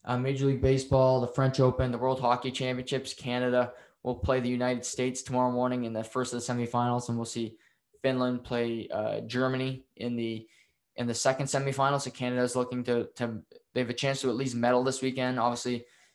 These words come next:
it would be nice to see them bring home a gold after Troy Stecher with his beautiful feed to And-, Andrew Mangiapane yesterday to push Canada over the, over the Russians into the semifinal.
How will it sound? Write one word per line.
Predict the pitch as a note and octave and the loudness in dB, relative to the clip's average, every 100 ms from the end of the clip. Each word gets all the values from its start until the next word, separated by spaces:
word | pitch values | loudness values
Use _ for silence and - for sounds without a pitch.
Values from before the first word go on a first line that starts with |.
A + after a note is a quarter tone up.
| _ _ | _ _
it | - | -8
would | A#2+ | -2
be | A#2+ | 0
nice | A#2+ - | -2 -4
to | - | -8
see | B2 | -4
them | A#2+ A#2+ A#2 | -4 -4 -4
bring | B2 B2 | -4 -2
home | A#2+ | -2
a | |
gold | A#2+ A#2+ B2 | 2 6 6
after | A#2 A#2 A#2 | 6 2 -4
Troy | - A#2+ | 0 0
Stecher | A#2+ A#2+ A#2+ A#2+ A#2 - _ _ _ _ _ | 2 0 0 -2 -2 -6 _ _ _ _ _
with | B2 A#2+ | -4 -2
his | A#2 | -4
beautiful | - B2+ A#2+ | -2 -2 0
feed | A#2 B2 | -2 -2
to | G#2+ | 0
And-, | G2+ A#2+ - - | 2 0 -4 -8
Andrew | B2 B2 B2 | -4 0 2
Mangiapane | A#2+ B2 A#2+ A#2 A#2+ A#2+ A#2+ | 2 2 0 -2 0 0 0
yesterday | A#2 - A2 A2 | -4 -6 -6 -6
to | G#2+ | -8
push | - B2 - - - | -2 -2 -2 -10 -6
Canada | A#2 A#2 A2+ G2 | -4 -2 0 0
over | A#2 A#2+ | 0 0
the, | A#2 A2+ - - | 0 -2 -6 -2
over | C3 | 2
the | B2+ | 4
Russians | A#2+ B2 B2 A#2 | 4 4 0 -2
into | A#2+ A#2+ | -2 -4
the | |
semifinal. | A#2 A#2 A2+ A#2 A#2 G#2+ | -4 -4 -4 -2 -2 -4